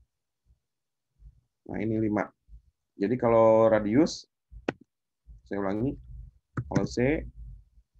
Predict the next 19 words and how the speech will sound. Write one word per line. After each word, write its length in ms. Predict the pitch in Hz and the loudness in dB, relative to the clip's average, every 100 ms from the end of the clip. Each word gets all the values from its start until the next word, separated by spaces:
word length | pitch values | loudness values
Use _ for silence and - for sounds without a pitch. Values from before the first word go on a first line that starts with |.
| _ _ _ _ _ _ | _ _ _ _ _ _
enter, 480 | 101 107 135 147 160 - _ _ _ _ _ _ _ _ _ _ _ _ | -8 -4 -2 -2 -4 -12 _ _ _ _ _ _ _ _ _ _ _ _
berarti 720 | - 107 - 117 110 - 143 143 | -8 -6 -2 -2 -2 0 2 2
radiusnya 480 | 123 117 113 151 | 2 0 0 0
adalah 160 | 120 117 | 4 4
defaultnya, 640 | 113 110 107 107 117 151 | 2 0 -2 0 0 2
diameter 400 | 131 113 107 123 | 2 0 0 -2
itu 80 | 123 | -2
option. 260 | 110 - 101 - | -4 -2 -4 -2
Yang 120 | 110 127 | 0 0
di 40 | 123 | 2
cool 160 | 143 | 2
itu 80 | 139 | 4
option, 320 | 139 - 113 - | 0 0 -4 -4
saya 160 | - 85 | -12 -14
ulangi 100 | - 87 - | -10 -10 -12
lagi. 20 | - _ _ _ _ _ _ _ _ _ _ _ _ _ _ _ _ | -20 _ _ _ _ _ _ _ _ _ _ _ _ _ _ _ _
Berarti 480 | - 98 104 - 123 | -4 -2 -2 -4 -4
kalau 320 | - 113 107 | 0 0 0
diameter, 720 | 101 101 101 - - 135 143 | 0 0 -2 -4 0 0 0